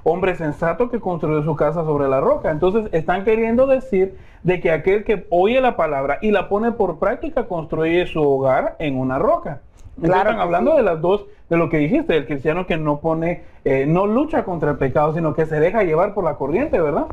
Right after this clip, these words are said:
Speaker 2: Claro que sí, y para enseñar, ¿verdad? En el capítulo treinta y cuatro, versículo dieciocho de,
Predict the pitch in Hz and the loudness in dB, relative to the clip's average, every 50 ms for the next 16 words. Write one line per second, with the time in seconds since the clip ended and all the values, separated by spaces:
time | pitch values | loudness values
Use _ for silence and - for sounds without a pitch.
0 | - - - - - - 185 202 220 240 240 - 240 226 - 247 240 240 - 226 | -12 -16 -18 -16 -6 -2 0 0 0 0 0 0 -2 -2 -2 -2 -4 -2 0 2
1 | 208 196 196 190 190 185 185 - - 196 185 180 180 180 170 170 165 165 170 170 | 2 4 4 4 4 4 2 2 0 0 2 2 2 2 2 2 2 0 -2 -2
2 | - 180 170 160 208 233 240 233 196 196 190 180 190 208 208 196 196 185 175 170 | -2 -2 -2 0 0 0 0 0 0 0 0 2 2 2 2 2 0 0 0 0
3 | 165 160 156 139 - - - - - - - - 170 175 - 202 208 202 226 214 | 0 0 0 -2 -4 -8 -16 -20 -20 -20 -6 -4 -4 -4 -2 -4 -2 0 2 2
4 | 208 196 170 160 151 147 - - - 165 165 151 151 160 156 147 - 175 190 190 | 4 4 4 4 2 0 -2 -2 -2 -2 -2 0 -2 -2 -2 -2 0 0 0 0
5 | 190 190 185 180 175 160 - - - 170 - 175 170 170 165 160 156 156 156 - | 0 0 0 2 2 0 0 -2 -4 -4 0 2 2 4 4 4 2 2 0 0
6 | 185 208 214 202 202 - 196 185 175 165 151 160 151 139 131 117 113 - | 0 0 0 0 0 0 0 2 2 2 2 2 2 2 0 -2 -6 -10